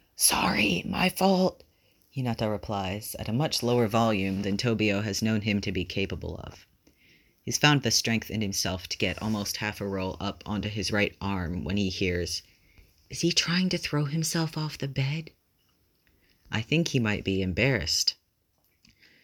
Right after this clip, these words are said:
Embarrassed but prepared, Tobio bets, once he boosts himself right side up. He could hop on his good foot all the way back to the elevator. Isn't it a little late in the game for him to start experiencing shame?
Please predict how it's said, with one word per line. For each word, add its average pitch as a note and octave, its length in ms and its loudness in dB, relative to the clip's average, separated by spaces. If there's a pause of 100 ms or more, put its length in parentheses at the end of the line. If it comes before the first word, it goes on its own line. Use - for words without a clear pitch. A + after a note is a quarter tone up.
(140)
Embarrassed G#2 680 2
but - 160 -4
prepared, A2 800 4
Tobio F#2 380 -2
bets, F2 440 -6
once F#2 200 -6
he G2+ 100 0
boosts F#2 360 -2
himself F2 540 -6
right F2 180 -4
side E2 300 -2
up. - 260 -8 (460)
He - 100 -6
could A#2 140 4
hop A2 260 0
on G2 80 0
his F#2 140 0
good A2 200 0
foot - 300 -4
all G2+ 160 -2
the G#2+ 80 0
way F#2 180 2
back C#2+ 260 -2
to - 120 2
the F2 120 0
elevator. C2+ 560 -4 (1300)
Isn't F#3 260 6
it G3+ 100 4
a G3+ 60 4
little F#3 280 2
late C#3 260 2
in E3+ 60 2
the F3+ 80 2
game F3 300 2
for D3 140 -4
him C#3+ 180 2
to C#3 100 -2
start C3 340 2
experiencing C3+ 800 -2
shame? E3 520 0